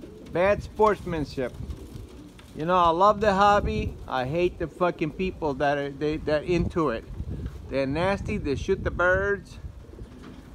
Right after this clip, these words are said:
they cut their bands off, they do all kinds of crazy stuff. That's one thing I don't like about. Okay, Stratos five nine oh seven.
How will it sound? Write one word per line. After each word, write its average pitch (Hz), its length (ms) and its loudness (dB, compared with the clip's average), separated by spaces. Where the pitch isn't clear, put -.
they 139 100 -4
cut 180 260 0
their 160 80 -2
bands 196 460 2
off, 196 300 4
they 180 120 -2
do 190 180 0
all 202 120 0
kinds 190 300 0
of 170 100 -6
crazy 165 320 -2
stuff. 90 320 -6
That's 120 180 -10
one 165 200 0
thing 175 200 -2
I 175 100 2
don't 175 160 0
like 165 200 2
about. 110 440 -2
Okay, 233 680 0
Stratos 196 360 0
five 202 300 2
nine 196 260 -2
oh 185 100 2
seven. 214 480 -2